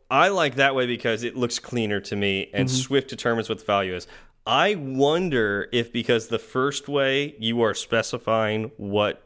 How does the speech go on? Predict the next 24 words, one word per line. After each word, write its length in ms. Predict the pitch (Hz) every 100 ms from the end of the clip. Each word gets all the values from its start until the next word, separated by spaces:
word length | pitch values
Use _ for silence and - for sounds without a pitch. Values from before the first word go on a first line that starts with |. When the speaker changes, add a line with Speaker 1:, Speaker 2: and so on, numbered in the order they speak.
| _
Speaker 1:
the 160 | 101 98
type 420 | - - 101 110
of 140 | 117 107
that, 360 | 104 104 - -
you 120 | 98
know, 100 | 87
the 40 |
type 280 | - 117 110
of 60 | 110
that 100 | 104
object 400 | 110 104 104 101
is, 260 | 101 - - _ _ _ _
the 140 | 107 95
way 280 | 98 98
Swift 400 | 95 - 104 -
wants 300 | 98 95 92
you 80 | 117
to, 340 | - 135 139 143 - - _ -
I'll 120 | 117
bet 240 | 131 -
you 80 | 131
that 360 | 107 117 - -
compiles 600 | 107 - 92 98 123 -
faster, 520 | 127 135 - 170 170